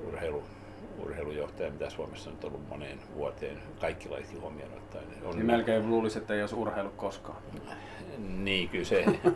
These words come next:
Speaker 2: <laughs>
Speaker 1: kyllähän pelaajakin oli erittäin hyvä.
Speaker 2: Niin, kyllä, kyllä.
Speaker 1: Ja joukkueen kannalta varsinkin ja hyvä. Ja tavallaan,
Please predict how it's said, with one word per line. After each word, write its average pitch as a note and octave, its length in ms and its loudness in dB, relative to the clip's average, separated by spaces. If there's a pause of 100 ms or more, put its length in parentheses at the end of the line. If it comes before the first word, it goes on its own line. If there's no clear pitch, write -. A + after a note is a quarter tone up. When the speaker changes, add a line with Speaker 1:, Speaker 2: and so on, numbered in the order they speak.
(140)
Speaker 2:
<laughs> - 460 -4
Speaker 1:
kyllähän - 240 4
pelaajakin D2+ 460 10
oli C#2 100 0
erittäin C#2 380 -4
hyvä. B1 220 -2
Speaker 2:
Niin, C#3 280 10
kyllä, A#2+ 200 6
kyllä. A#2 200 6
Speaker 1:
Ja F2 100 10
joukkueen F2+ 440 8
kannalta D2 240 0
varsinkin D#2 380 0
ja C#2 60 2
hyvä. D2+ 220 2
Ja C#2+ 80 4
tavallaan, D2+ 540 2